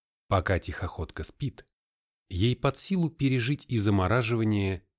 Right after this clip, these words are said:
и кипячение, и даже воздействие радиации.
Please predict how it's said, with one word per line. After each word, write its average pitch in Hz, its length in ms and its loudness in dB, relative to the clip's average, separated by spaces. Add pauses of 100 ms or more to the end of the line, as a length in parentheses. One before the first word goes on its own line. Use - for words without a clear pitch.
и 104 100 -2
кипячение, 95 920 -2 (340)
и 104 160 0
даже 123 460 0
воздействие 117 720 0
радиации. 82 920 -4